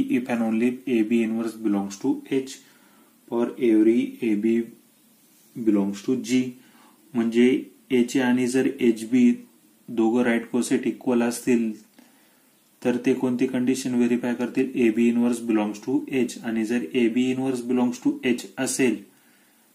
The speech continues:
तर एच, दोघं right कोसेट काय असणार आहेत? Equal असणार आहेत. म्हणजे same element ते काय करणार आहेत? कंटेन करणार आहेत. So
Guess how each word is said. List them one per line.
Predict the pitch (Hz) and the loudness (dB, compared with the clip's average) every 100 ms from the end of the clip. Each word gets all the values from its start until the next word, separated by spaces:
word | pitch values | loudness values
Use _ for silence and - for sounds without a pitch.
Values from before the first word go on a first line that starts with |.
| - | -4
तर | 127 - 127 | -2 0 2
एच, | 117 - - - - _ - | 2 0 -14 -16 -20 _ -2
दोघं | 117 117 123 | 2 2 2
right | 123 120 | 0 -2
कोसेट | 131 123 127 - | -4 -4 -6 -6
काय | 127 | -6
असणार | 123 127 117 | -6 -4 -2
आहेत? | 135 143 - | -2 -4 -4
Equal | 117 - 113 104 | -6 -2 0 0
असणार | 101 107 | -2 -6
आहेत. | 104 104 - _ _ _ _ - | -4 -6 -10 _ _ _ _ -12
म्हणजे | 104 101 127 | -8 -4 -4
same | 131 - 123 123 | -4 -2 0 0
element | 113 107 107 104 | 0 -2 -8 -8
ते | 113 | -10
काय | 110 104 | -8 -10
करणार | 104 101 | -8 -10
आहेत? | 120 139 | -10 -10
कंटेन | 120 104 110 104 | -8 -8 -6 -6
करणार | 107 104 98 | -6 -6 -6
आहेत. | 95 | -6
So | - 107 107 | -4 -2 -2